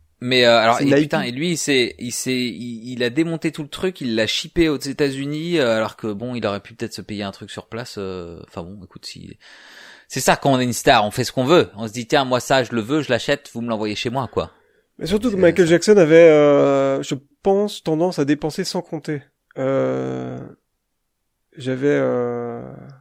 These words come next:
Speaker 2: oui, enfin, je, voilà, je pense qu'il avait, il avait ce, ce, ce travers-là. Euh, je sais pas, franchement, que-, quelle somme il a donné à Fantasyland,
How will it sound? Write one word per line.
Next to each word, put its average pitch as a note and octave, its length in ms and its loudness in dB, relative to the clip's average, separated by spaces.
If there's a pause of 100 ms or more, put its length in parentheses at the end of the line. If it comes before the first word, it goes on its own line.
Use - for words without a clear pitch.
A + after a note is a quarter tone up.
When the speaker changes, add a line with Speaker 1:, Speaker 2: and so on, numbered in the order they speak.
(120)
Speaker 2:
oui, B2 280 -10
enfin, C3 180 -10
je, - 140 -12
voilà, G#2+ 200 -8
je - 80 -18
pense - 180 -12
qu'il B2+ 100 -8
avait, B2+ 260 -4
il A#2+ 100 -6
avait B2 140 -8
ce, A#2+ 220 -12
ce, A#2 140 -18
ce - 140 -10
travers-là. C#3+ 540 -2 (480)
Euh, C#3 200 0
je C#3 100 -4
sais F#3+ 120 -2
pas, G#3 200 4
franchement, E3 380 -2
que-, E3+ 160 -2
quelle D3 180 -2
somme E3 220 2
il D3+ 60 4
a D3 40 6
donné D3+ 180 2
à C#3 40 2
Fantasyland, D3 640 0